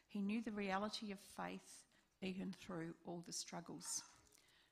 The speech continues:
And in chapter sixteen, verse nineteen, he says, "O Lord, my strength and my fortress, my refuge in time of distress."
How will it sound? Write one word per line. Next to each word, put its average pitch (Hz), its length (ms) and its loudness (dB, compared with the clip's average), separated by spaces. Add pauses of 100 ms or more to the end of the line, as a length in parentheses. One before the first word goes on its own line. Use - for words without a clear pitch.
(100)
And 185 140 -2
in 185 80 -2
chapter - 320 -2
sixteen, 202 800 0
verse 190 260 0
nineteen, 190 800 2
he 196 80 -2
says, - 600 0 (1200)
"O 220 140 10
Lord, 170 380 2 (360)
my 196 260 4
strength 185 640 0 (260)
and 185 300 0
my 180 180 6 (140)
fortress, - 760 0
my 180 200 4 (100)
refuge 170 760 -2
in 175 160 -4
time 185 500 -2
of 180 220 -4
distress." - 720 -2